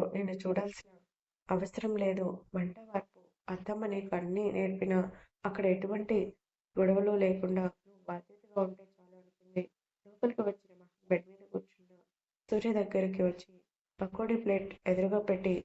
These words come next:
"తీసుకోండి సూర్య గారు, మా వదిన వండింది. తను పకోడీ చాలా బాగా చే-, వేస్తుంది. ఇప్పుడే కదా సున్నుండలు పెట్టారు. అంతలోనే పకోడీనా?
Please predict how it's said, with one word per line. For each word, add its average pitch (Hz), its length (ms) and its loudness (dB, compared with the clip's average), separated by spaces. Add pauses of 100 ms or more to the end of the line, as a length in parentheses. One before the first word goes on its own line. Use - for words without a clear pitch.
"తీసుకోండి - 480 -20
సూర్య 190 300 -20
గారు, 185 240 -20 (400)
మా 196 80 2
వదిన 185 280 4
వండింది. 190 520 6 (1000)
తను 202 180 4
పకోడీ 202 460 0
చాలా 180 280 -4
బాగా 190 260 2
చే-, 196 260 -2
వేస్తుంది. - 520 -2 (380)
ఇప్పుడే 233 320 0
కదా 202 240 4 (120)
సున్నుండలు 196 500 2
పెట్టారు. 190 440 2 (360)
అంతలోనే 208 480 -20
పకోడీనా? 190 500 -10